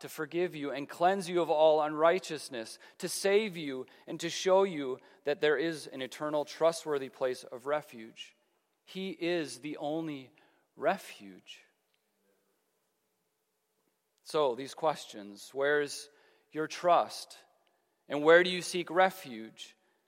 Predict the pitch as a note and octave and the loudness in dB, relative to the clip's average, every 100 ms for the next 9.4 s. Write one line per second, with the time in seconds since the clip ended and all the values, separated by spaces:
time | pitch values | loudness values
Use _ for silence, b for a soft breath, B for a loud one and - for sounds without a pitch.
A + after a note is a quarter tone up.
0 | _ _ _ _ _ _ _ _ _ _ | _ _ _ _ _ _ _ _ _ _
1 | _ _ _ _ _ D3 C#3+ D#3+ E3+ D#3+ | _ _ _ _ _ -4 -2 0 0 6
2 | D3+ D3+ D3+ D3 - C#3+ - E3+ G3 - | 8 8 6 -6 -4 -4 -4 -8 -8 -12
3 | - _ _ _ _ _ _ _ _ _ | -20 _ _ _ _ _ _ _ _ _
4 | _ _ _ _ _ - B2+ E3+ F3 F3 | _ _ _ _ _ -12 -2 0 0 0
5 | E3 D#3+ D3+ D3 D#3 F3 E3 D3 D3+ F#3 | -2 0 4 4 4 2 4 4 2 -4
6 | G3+ b b C#3 F3 F#3+ G3+ D#3+ D#3 C#3+ | -6 b b -4 -2 0 -2 0 2 4
7 | F3 E3 D3 D3+ F#3 F3+ C#3+ D3 - - | 2 0 2 4 6 6 6 4 -2 -12
8 | b b D3 E3 C#3+ D3 D3 D#3+ E3+ D3+ | b b 2 2 2 4 6 6 2 -2
9 | D#3+ D3+ E3 F#3 | 2 2 2 -2